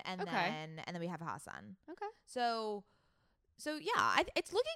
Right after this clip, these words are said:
Speaker 1: good. I think that's a good
Speaker 2: That's a,
Speaker 1: group.
Speaker 2: it's a great group.
Speaker 1: It's a pretty solid group. Okay, what's
Speaker 2: Yeah.
Speaker 1: yours? I didn't know. I don't know. I know
Speaker 2: Really?
Speaker 1: this.
Speaker 2: John Krasinski is the, the number one, like, the one I've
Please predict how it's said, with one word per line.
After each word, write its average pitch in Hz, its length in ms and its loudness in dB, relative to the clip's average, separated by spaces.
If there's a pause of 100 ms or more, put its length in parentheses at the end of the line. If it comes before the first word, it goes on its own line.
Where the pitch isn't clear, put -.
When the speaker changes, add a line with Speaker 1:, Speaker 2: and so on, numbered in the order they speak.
Speaker 1:
good. 190 100 0
I 135 300 4
think 285 140 -4
that's 453 160 0
a 381 100 -2
good 170 240 4
Speaker 2:
That's 185 160 2
a, 180 40 4
Speaker 1:
group. 160 280 4
Speaker 2:
it's 151 100 -4
a 185 40 -2
great 165 560 0
group. 160 400 0
Speaker 1:
It's - 80 -8
a 427 40 -4
pretty 269 300 -2
solid 202 380 2
group. 190 400 0
Okay, 240 140 4
what's 262 220 0
Speaker 2:
Yeah. - 140 2
Speaker 1:
yours? - 280 0
I 180 60 0
didn't 262 160 -2
know. - 100 0
I 208 80 0
don't 247 140 -2
know. 233 240 -4 (200)
I 180 120 0
know 190 120 0
Speaker 2:
Really? 262 280 4
Speaker 1:
this. 392 120 0
Speaker 2:
John 220 400 0
Krasinski 214 440 -2
is 202 80 -4
the, 185 160 0 (140)
the 185 100 2
number 170 380 2
one, 151 180 2
like, 175 160 0
the 180 80 0
one 170 140 6
I've 170 120 4